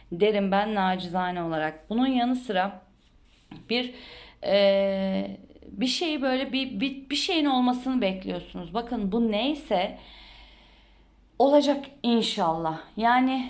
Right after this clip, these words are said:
e, kendinize sanki bir, bir ş-, bir şeyi bir hedef belirlemiş gibisiniz. Yani örneklendiriyorum ben şu an, tamamen sallıyorum.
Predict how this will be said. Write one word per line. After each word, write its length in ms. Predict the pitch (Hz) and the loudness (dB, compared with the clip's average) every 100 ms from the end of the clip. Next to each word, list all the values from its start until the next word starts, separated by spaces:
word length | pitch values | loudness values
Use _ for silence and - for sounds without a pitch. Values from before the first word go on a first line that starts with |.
| 269 | -6
e, 580 | 220 240 240 240 240 247 | -4 -2 -2 -2 -2 -4
kendinize 560 | - 262 269 285 294 311 | 0 2 2 2 2 0
sanki 380 | 302 294 285 262 | -2 -2 -2 -2
bir, 280 | 294 - 226 | -2 -4 -8
bir 60 | |
ş-, 240 | 247 - - - - | -8 -8 -14 -18 -10
bir 140 | - | -6
şeyi 300 | - 359 311 | 0 0 2
bir 140 | 320 | 2
hedef 320 | 277 277 277 240 | 4 2 2 2
belirlemiş 600 | 214 185 180 175 175 - | 2 2 2 -2 -2 -4
gibisiniz. 560 | - 170 - - 175 | -6 -8 -8 -6 -2
Yani 300 | 214 247 247 | 0 0 2
örneklendiriyorum 800 | 247 277 285 285 269 269 262 214 | 2 4 4 2 2 2 2 2
ben 140 | 185 190 | 0 0
şu 120 | 190 | -2
an, 120 | 202 | -2
tamamen 460 | 240 247 254 226 208 | 2 4 4 2 -2
sallıyorum. 760 | 208 208 208 220 185 220 254 | -2 -2 0 0 0 0 -4